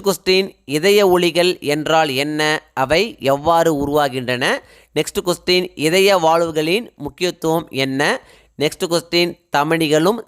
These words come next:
சிரைகளும் அமைப்பின் அடிப்படையில் எவ்வாறு வேறுபடுகின்றன? ரொம்ப, ரொம்ப இம்பார்ட்டன்ட் கொஸ்டின், அடிக்கடி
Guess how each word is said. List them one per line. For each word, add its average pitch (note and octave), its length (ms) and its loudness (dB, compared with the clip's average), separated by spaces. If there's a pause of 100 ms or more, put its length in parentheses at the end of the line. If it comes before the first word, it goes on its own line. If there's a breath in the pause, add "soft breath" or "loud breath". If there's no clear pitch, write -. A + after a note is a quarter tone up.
சிரைகளும் D3+ 600 0 (220)
அமைப்பின் D#3+ 420 -2 (100)
அடிப்படையில் C#3+ 580 0 (220)
எவ்வாறு C#3+ 440 0 (100)
வேறுபடுகின்றன? C3 840 -2
ரொம்ப, C3+ 360 -2
ரொம்ப D3 260 0
இம்பார்ட்டன்ட் C3+ 460 -4
கொஸ்டின், F3+ 400 -4
அடிக்கடி C#3 320 0